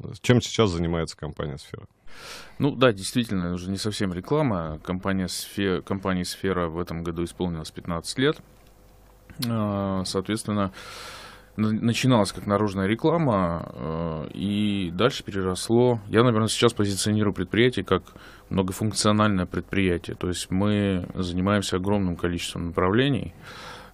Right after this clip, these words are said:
Speaker 2: А помимо наружной рекламы в масштабах страны, а, с крупными федеральными заказчиками, мы занимаемся производством медицинского оборудования, рециркуляторы, облучатели воздуха.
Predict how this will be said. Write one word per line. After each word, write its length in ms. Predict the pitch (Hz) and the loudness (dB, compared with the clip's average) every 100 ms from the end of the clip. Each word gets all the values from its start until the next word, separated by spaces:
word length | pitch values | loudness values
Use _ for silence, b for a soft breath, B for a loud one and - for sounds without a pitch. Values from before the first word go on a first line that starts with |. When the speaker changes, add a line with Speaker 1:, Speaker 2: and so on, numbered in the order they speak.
| - | 0
Speaker 2:
А 140 | 90 | 0
помимо 340 | 87 95 101 98 | 4 4 4 4
наружной 440 | 95 95 92 87 | 2 2 0 -2
рекламы 400 | 92 117 147 151 | 2 4 4 4
в 20 | |
масштабах 540 | 127 117 - 113 110 - | 2 0 0 2 2 0
страны, 580 | - 101 101 101 95 - - | 0 0 2 0 -2 -6 -6
а, 520 | 90 87 87 85 85 85 - | -2 0 0 0 -4 -8 -12
с 60 | |
крупными 380 | - 92 90 90 | -4 -2 0 -2
федеральными 500 | - 87 90 87 87 | 0 0 2 2 0
заказчиками, 800 | 87 90 90 85 - 87 85 82 B B B B B | -2 0 0 0 -4 -4 -4 -6 B B B B B
мы 260 | - 92 95 | -2 2 2
занимаемся 840 | 87 90 95 98 92 - - 90 85 | 2 0 2 2 2 0 2 2 2
производством 560 | 95 92 95 92 87 | 2 2 0 0 -2
медицинского 640 | 87 82 - 82 - 90 101 | -2 -2 -4 -6 0 2 4
оборудования, 760 | 123 131 143 131 131 123 120 | 4 4 2 2 2 2 2
рециркуляторы, 720 | 107 - 98 92 95 92 90 | 0 0 -2 2 2 4 2
облучатели 540 | 87 90 - 90 85 87 | 0 -2 0 -2 -2 -2
воздуха. 640 | 87 87 87 - 90 82 | 0 0 -2 -4 -6 -6